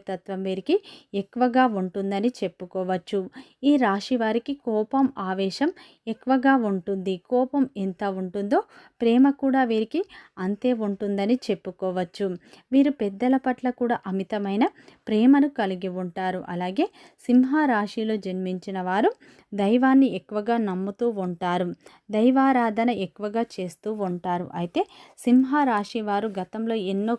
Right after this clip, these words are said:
కష్టాలను, నష్టాలను, బాధలను అయితే ఫేస్ చేస్తూ ఉంటారు. సింహ రాశి వారు గత కొంతకాలంగా ఎన్నో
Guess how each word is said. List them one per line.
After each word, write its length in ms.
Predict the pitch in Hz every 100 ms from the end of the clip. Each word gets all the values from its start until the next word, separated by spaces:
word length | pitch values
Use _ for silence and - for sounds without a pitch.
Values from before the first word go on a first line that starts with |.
| -
కష్టాలను, 680 | 180 - 214 202 202 208 214 185
నష్టాలను, 600 | 175 - 196 190 196 196 175
బాధలను 520 | 170 170 180 185 185 175
అయితే 180 | 175 370 - - - _
ఫేస్ 260 | 220 247 - -
చేస్తూ 360 | 208 - - 240 202
ఉంటారు. 420 | 180 175 180 180 180 - - _ -
సింహ 260 | 277 277 262 285
రాశి 400 | 214 185 - 202
వారు 280 | 190 190 190 190
గత 160 | 190 196
కొంతకాలంగా 880 | - 214 226 254 233 196 185 190 196 320 - - _ -
ఎన్నో 280 | 214 240 285